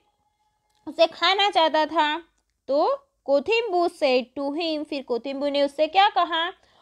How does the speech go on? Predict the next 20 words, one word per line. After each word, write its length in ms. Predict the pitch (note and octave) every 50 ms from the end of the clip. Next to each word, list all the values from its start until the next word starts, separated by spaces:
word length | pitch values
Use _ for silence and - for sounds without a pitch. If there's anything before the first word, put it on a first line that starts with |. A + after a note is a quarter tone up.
| _ _ _ _ _ _ _ _ -
"First 420 | F4 F4 F#4+ A4 - - _ - E4 A3+ -
go 220 | D4 D#4+ F4+ G4+ - - -
and 300 | D4 D4+ E4+ F#4+ E4 C4 B3+
wash 320 | C4 B3+ C4 C4+ C4+ - D4+
your 180 | D4+ D4+ D#4 C#4+ B3+
dirty 400 | C4 B3+ B3+ B3 - E4 D#4 D#4+
beak 300 | C#4+ E4+ F4+ F#4 F4+ D#4
in 180 | D#4 C4+ B3 A3+ G#3+
the 140 | C4 D4 F#4+ C5+ - - _ D4+
well।" 300 | C#4 D4+ B3+ A3 G3 - - _ _ _
पहले 300 | - A3+ A3+ C4+ C4+ D4 E4
तुम 220 | - F#4 F4+ F4
यहाँ 260 | E4 D#4 C4 C4+ B3+
से 200 | B3+ - C#4+ C#4 C4
जाओ 420 | - - C#4 A#3+ A3+ B3 C#4 F#4
और 280 | - - - - C#4+ C#4
अपनी 400 | C4 B3+ - - B3 C4 D4 D4+
डर्टी 400 | B3+ C4 A#3+ A3+ A3 C4+ C#4 C#4
बीक 220 | A#3+ C4 B3+ - -
को 180 | - D4+ E4+